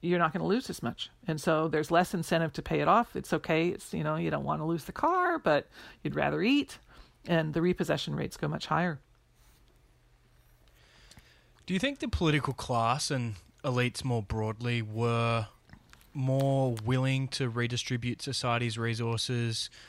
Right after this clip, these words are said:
Speaker 2: more attentive to the little guy during the nineteen thirties than they were in the aftermath of the Great Recession?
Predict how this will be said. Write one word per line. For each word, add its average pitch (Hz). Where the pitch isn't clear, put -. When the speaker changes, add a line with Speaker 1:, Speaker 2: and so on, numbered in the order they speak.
Speaker 2:
more 139
attentive 135
to 139
the 131
little 123
guy 170
during 127
the 117
nineteen 113
thirties 107
than 120
they 110
were 104
in 107
the 104
aftermath 101
of 104
the 107
Great 101
Recession? 107